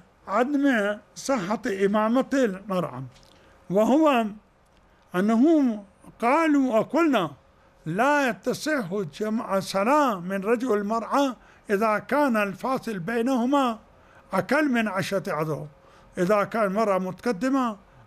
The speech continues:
أو بصف الرجل، وإذا كان متأخرة ما يخالف. ولكن إذا أصبحت المرأة إمام جماعة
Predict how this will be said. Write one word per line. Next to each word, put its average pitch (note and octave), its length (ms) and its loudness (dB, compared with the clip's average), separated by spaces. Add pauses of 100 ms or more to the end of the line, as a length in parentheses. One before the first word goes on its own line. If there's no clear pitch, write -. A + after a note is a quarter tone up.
(120)
أو A#3+ 220 4
بصف F#3+ 440 -2
الرجل، D3 400 -8 (680)
وإذا F3+ 320 4
كان F3 240 -4
متأخرة G3 840 -4 (380)
ما G3 80 2
يخالف. D3 400 -4 (680)
ولكن G#3 760 0 (240)
إذا A3 400 2
أصبحت C#4+ 500 -2
المرأة A#3+ 560 0
إمام D#4 340 2
جماعة D#3 520 -6